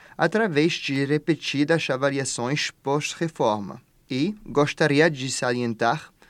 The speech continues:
a avaliação mede os principais resultados das operações do I R B M no contexto das boas práticas internacionais. Até a data, a M B R I tem feito progressos significativos no desenvolvimento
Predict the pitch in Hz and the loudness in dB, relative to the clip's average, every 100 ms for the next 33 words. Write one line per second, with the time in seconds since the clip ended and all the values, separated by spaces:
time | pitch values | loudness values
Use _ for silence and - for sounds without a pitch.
0 | - - _ 135 156 196 247 165 160 160 | -20 -20 _ 4 6 4 2 0 0 2
1 | 151 123 151 151 160 147 - 143 151 - | 2 2 2 2 2 0 -2 -2 0 -2
2 | 151 113 110 165 - 165 165 196 123 120 | -2 2 4 2 0 0 0 -2 2 2
3 | 135 151 - 120 127 147 147 151 147 127 | 2 -2 -4 -6 -6 -2 0 0 0 -4
4 | 139 123 127 135 139 139 139 117 110 117 | -4 -6 -4 2 2 2 2 2 4 2
5 | 143 120 117 - - - 147 160 233 - | 2 -2 -6 -12 -20 -4 -2 0 0 2
6 | 135 151 - - 131 123 113 113 131 139 | 4 4 2 -2 -2 -2 -2 2 2 0
7 | - 110 113 127 - 123 123 123 - 139 | -2 0 0 0 -4 -4 -4 -6 -4 -2
8 | 160 160 196 170 101 104 - - _ - | -2 -2 -2 -2 -2 -6 -12 -18 _ 0
9 | - 220 143 117 127 - 104 - 110 98 | 4 4 4 4 2 2 -4 -4 -6 -4
10 | 131 143 170 135 131 139 - 123 123 110 | 0 2 2 4 4 4 4 0 2 2
11 | 139 131 - - - - 160 160 151 165 | 2 -2 -6 -20 -16 -2 0 2 2 2
12 | 190 175 147 123 127 147 - - 180 208 | 0 0 2 4 4 2 -4 -4 -2 -2
13 | 233 220 156 - 131 143 160 147 127 147 | -2 -4 -4 -2 -2 0 0 0 0 2
14 | 156 165 151 139 143 113 113 135 160 180 | 2 0 0 0 0 2 2 0 -2 -4